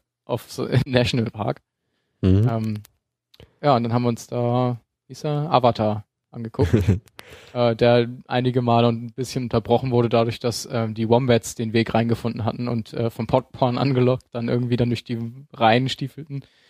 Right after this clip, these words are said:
Speaker 1: und die, die, die Mädels erschreckt haben. Also ab und zu hat man mal so Schreien <laughs> gehört und dann war wieder irgendein Wombat da rein. Äh, die haben sich dann, graben sich da irgendwie drunter oder so, ich weiß nicht genau.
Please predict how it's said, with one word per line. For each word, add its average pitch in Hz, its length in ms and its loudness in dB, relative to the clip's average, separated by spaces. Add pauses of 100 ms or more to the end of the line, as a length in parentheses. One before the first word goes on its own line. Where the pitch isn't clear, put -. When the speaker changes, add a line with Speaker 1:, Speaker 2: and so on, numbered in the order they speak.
(320)
Speaker 1:
und 127 140 -2
die, 120 280 2
die, 117 180 0
die 117 80 0
Mädels 131 320 2
erschreckt - 460 -10
haben. 117 200 -8
Also 120 180 -6
ab 117 120 4
und 123 100 -2
zu 127 140 4
hat 127 60 4
man - 120 2
mal 127 80 4
so 135 120 6
Schreien - 400 0
<laughs> - 0 -
gehört 139 400 4
und 123 80 -2
dann 139 140 2
war 147 180 6
wieder 143 200 0
irgendein 143 220 0
Wombat 143 320 2
da 127 80 2
rein. 117 340 -4
Äh, 120 360 0
die 117 180 -8
haben 123 80 -4
sich 123 100 -8
dann, 120 240 0
graben 127 280 2
sich 120 100 -6
da 139 80 -2
irgendwie 127 160 -2
drunter 135 460 0
oder 117 180 -2
so, 120 160 -10
ich 127 140 -14
weiß 127 160 -18
nicht 131 80 -14
genau. 120 200 -12